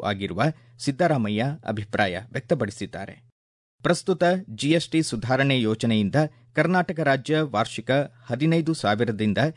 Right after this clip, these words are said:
ಇಪ್ಪತ್ತು ಸಾವಿರ ಕೋಟಿಯಷ್ಟು ಕರ ಆದಾಯ ಕಳೆದುಕೊಳ್ಳಲಿದೆ. ಆದರೆ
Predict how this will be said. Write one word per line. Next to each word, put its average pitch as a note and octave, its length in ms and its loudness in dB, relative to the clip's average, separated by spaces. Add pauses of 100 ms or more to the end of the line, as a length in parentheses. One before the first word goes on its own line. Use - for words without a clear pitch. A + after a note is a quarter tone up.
(220)
ಇಪ್ಪತ್ತು E3+ 420 2
ಸಾವಿರ A#2+ 380 2
ಕೋಟಿಯಷ್ಟು A2 680 -2 (240)
ಕರ B2+ 160 0 (160)
ಆದಾಯ A2 420 0
ಕಳೆದುಕೊಳ್ಳಲಿದೆ. A2 880 0 (320)
ಆದರೆ E3+ 340 0